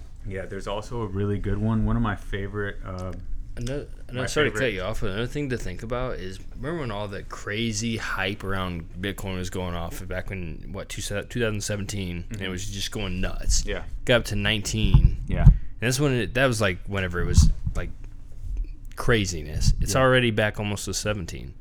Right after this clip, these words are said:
Speaker 1: Well, let me tell you, this is not, um, a coincidence. This is by design, uh, the way that it's, it's mapped out. So we have, every four years, there's an event called the halving.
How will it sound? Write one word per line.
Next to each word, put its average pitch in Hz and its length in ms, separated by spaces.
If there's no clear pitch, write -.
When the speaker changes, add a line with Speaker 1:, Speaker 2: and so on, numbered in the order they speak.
Speaker 1:
Well, 110 320
let 104 140
me 110 100
tell 110 200
you, 98 240
this 92 240
is 101 140
not, 104 320
um, 90 420
a - 60
coincidence. 131 800
This 101 180
is 95 120
by 90 300
design, 95 640
uh, 90 260
the 101 140
way 95 320
that 92 240
it's, - 380
it's - 200
mapped 90 360
out. 90 300
So 92 380
we 104 120
have, 101 440
every 110 300
four 123 320
years, 104 400
there's 92 200
an 95 100
event 92 420
called 90 320
the 85 100
halving. 80 600